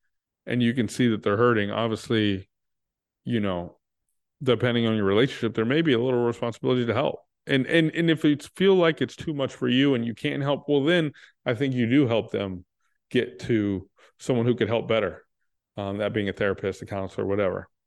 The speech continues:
So this one got a little deeper than I thought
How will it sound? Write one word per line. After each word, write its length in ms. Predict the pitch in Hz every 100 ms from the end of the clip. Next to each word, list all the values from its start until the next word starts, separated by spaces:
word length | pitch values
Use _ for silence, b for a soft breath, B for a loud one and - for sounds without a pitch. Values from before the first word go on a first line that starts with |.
| -
So 400 | - 123 101 - B B B _ _ _ _ _ _
this 180 | 170 214
one 140 | 233
got 200 | 139 131
a 80 | 131
little 300 | 131 123 123
deeper 400 | 104 113 117 113
than 220 | 107 110
I 100 | 104
thought 560 | 98 - 131 117 110 101